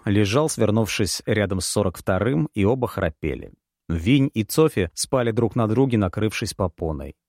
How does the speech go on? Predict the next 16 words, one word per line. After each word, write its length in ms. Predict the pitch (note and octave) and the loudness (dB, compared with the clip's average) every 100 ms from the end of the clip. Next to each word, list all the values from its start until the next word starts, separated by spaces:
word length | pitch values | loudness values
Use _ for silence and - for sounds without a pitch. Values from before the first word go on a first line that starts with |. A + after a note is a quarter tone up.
| - | -8
Гачи 500 | F#2+ G2 - C#3 D3 - | 0 0 0 0 0 0
лежал 400 | A2 G2+ A#2 A2+ | 2 2 2 2
рядом 300 | A2 G2+ F#2+ | 2 0 -2
с 120 | - | -4
Дзянем 480 | G2+ G#2 A#2+ B2 F2 | -2 0 2 0 -2
носом 400 | F2 F2 F#2 D#2 | -2 -2 -4 -4
вниз. 520 | D2+ B1+ C2 - - _ _ _ | -6 -10 -10 -12 -14 _ _ _
На 140 | G2+ G#2 | 0 2
мгновение 500 | G#2 A2 B2+ D#3+ D#3+ | 2 2 2 4 2
Дзяню 340 | G#2 B2 B2+ | 2 2 2
показалось, 600 | A2 - G2 G#2 E3+ C#3+ | 0 -2 -2 2 2 0
что 180 | - - | -2 -4
предчувствия 680 | - A2+ - D#3 - - G#2 | 0 0 0 -4 -2 0 0
его 260 | F2+ F2+ G#2+ | 2 0 2
не 120 | G2 | 2
обманули. 640 | F2+ F#2+ F#2 D2+ C2 - | 0 0 0 -2 -6 -14